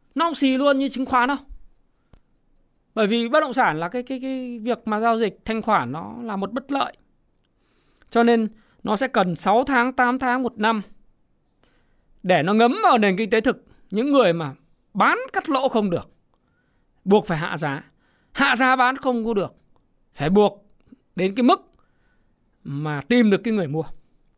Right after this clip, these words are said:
À, quy luật lúc đấy cung và cầu gặp nhau. Còn không thì anh cứ trả lãi ngân hàng, không trả được thì ngân hàng sẽ tịch biên tài sản và thậm chí là có nguy cơ về chuyện nợ xấu ngân hàng sẽ gia tăng.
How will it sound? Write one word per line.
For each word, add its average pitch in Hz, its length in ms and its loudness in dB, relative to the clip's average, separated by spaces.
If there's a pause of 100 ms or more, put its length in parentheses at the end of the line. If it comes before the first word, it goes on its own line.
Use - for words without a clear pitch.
(320)
À, 160 100 -6
quy 196 160 0
luật 185 240 0
lúc 190 120 -4
đấy 165 180 2
cung 240 180 2
và 185 140 2
cầu 160 180 2
gặp 131 180 -8
nhau. 151 140 -6 (1160)
Còn 220 140 2
không 302 220 4 (140)
thì 262 100 0
anh 254 220 0
cứ 262 120 0
trả 254 180 0
lãi 190 200 0
ngân 233 120 0
hàng, 196 200 0
không 226 100 -4
trả 185 160 -2
được 175 180 -6
thì 175 120 -6
ngân 202 140 -4
hàng 175 220 -4
sẽ - 120 -14
tịch - 200 -2
biên 196 180 2
tài 165 120 -4
sản 117 260 -8
và 123 80 -8
thậm 175 200 -12
chí 180 140 -6
là 214 100 -8
có 196 260 -6
nguy 196 180 -2
cơ 185 320 0
về 160 140 -4
chuyện - 280 -8
nợ 220 160 0
xấu 185 200 2
ngân 214 120 -2
hàng 170 180 -2
sẽ - 140 -10
gia 175 140 0
tăng. 160 240 -2